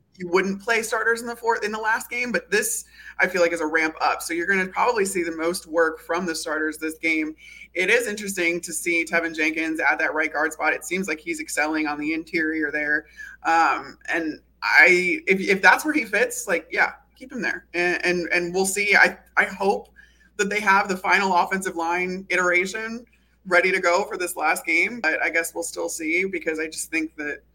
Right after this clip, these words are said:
you know, the constant shuffling around just isn't doing anything to help the offense get its rhythm, get its cadence, get all that kind of stuff.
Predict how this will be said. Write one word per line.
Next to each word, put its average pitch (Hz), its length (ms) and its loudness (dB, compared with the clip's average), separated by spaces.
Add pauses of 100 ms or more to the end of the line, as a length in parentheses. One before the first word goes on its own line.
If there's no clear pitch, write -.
(420)
you 170 80 -4
know, - 80 -6
the 175 100 -4
constant 190 340 -2
shuffling 156 360 -4
around 143 260 -2
just 151 160 -6
isn't 156 260 -2
doing 151 200 0
anything 147 300 -2
to 160 60 -8
help 160 200 -8
the - 60 -8
offense 147 380 -2
get 135 140 -8
its - 240 -12
rhythm, 156 320 0
get 123 140 -4
its 101 120 -8
cadence, 147 440 -4
get 139 140 -8
all 139 140 -6
that 139 160 -4
kind - 140 -10
of - 80 -8
stuff. 135 320 -8